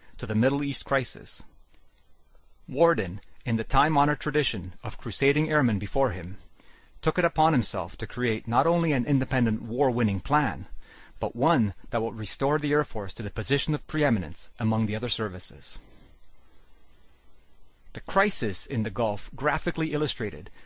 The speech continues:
how far down the air-land battle road the Air Force had traveled. Not only were the canned operations plans for the region oriented toward air-land battle style close air support and battlefield air interdiction,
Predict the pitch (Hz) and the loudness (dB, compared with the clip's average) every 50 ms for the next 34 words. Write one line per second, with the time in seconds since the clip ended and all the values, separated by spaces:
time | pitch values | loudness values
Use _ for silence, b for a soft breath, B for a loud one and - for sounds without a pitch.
0 | b b b - 151 156 160 - - 170 156 151 143 135 143 143 139 127 117 - | b b b 2 2 2 4 4 4 4 4 4 6 4 4 6 6 4 4 2
1 | - - 131 135 135 135 131 135 135 123 127 131 127 123 117 120 127 120 104 92 | 2 0 2 2 2 2 2 2 2 2 2 2 0 0 -2 0 0 -2 -2 -2
2 | 95 - - 123 139 - - 139 131 127 - 135 - - - 110 95 87 - 67 | -6 -6 -4 -4 -4 -4 -4 -6 -6 -6 -6 -8 -8 -4 -2 -2 -2 -2 -4 -8
3 | - - - - b b b b b b b b b - - b b b b b | -12 -12 -12 -12 b b b b b b b b b -20 -20 b b b b b
4 | b b b b b b b 131 135 156 175 165 170 180 190 185 151 120 107 104 | b b b b b b b 2 4 4 6 6 6 6 6 6 6 6 4 2
5 | 104 110 110 98 101 - - - 143 151 151 143 123 110 - - b b b b | 0 -2 -2 -2 -4 -6 -2 0 2 4 4 4 4 2 0 -2 b b b b
6 | b 135 - - 123 120 127 139 135 - 131 120 - - - 113 104 104 107 - | b -4 -2 0 0 2 2 2 2 2 2 0 0 -2 -4 -2 -2 -2 -2 -4
7 | - - 107 110 104 120 127 120 123 117 110 - - - 139 143 139 135 123 117 | -6 -6 -6 -4 -2 -2 -2 0 0 -2 -2 -2 -2 -2 0 2 2 2 2 2
8 | 110 - 113 104 - - 120 110 123 139 135 117 - - 123 120 113 110 110 110 | 0 0 -4 -8 -8 -6 -6 -2 2 2 2 2 0 -2 -4 -2 -2 -2 -2 0
9 | 104 117 117 120 113 104 - - - 123 113 110 104 101 - B B B B B | 2 2 2 0 0 -2 -6 -6 -4 -2 -2 0 -2 -4 -6 B B B B B
10 | - - 131 127 - - 123 131 135 - 107 - - 98 95 - - - - - | -2 -2 0 0 0 0 0 0 0 -2 -6 -6 -6 -8 -8 -8 -12 -18 -20 -14
11 | - - 117 107 95 120 120 127 127 113 - 113 110 104 - 123 113 110 104 104 | -8 -4 -2 0 2 4 4 4 2 2 0 0 0 0 0 0 0 0 0 0
12 | 101 113 120 - - - - - - 101 | 0 0 0 -2 -2 -8 -8 -10 -10 -12